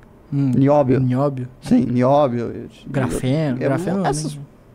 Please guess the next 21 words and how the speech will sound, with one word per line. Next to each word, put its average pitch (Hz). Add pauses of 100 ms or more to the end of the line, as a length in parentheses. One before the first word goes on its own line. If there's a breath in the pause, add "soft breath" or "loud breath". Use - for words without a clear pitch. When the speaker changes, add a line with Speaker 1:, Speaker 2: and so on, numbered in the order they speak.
(120)
Speaker 2:
coisas, 131
eu 127
não 196
entendo 160
exatamente 143
Speaker 1:
Sim. 147
Speaker 2:
os 151
negócios 151
específicos 156
da 151
família 147
Moreira 143
Salles, 175 (300 loud breath)
mas 160
sei 190
que 196
eles 180
enriqueceram 180
de 170
uma 170
forma, 180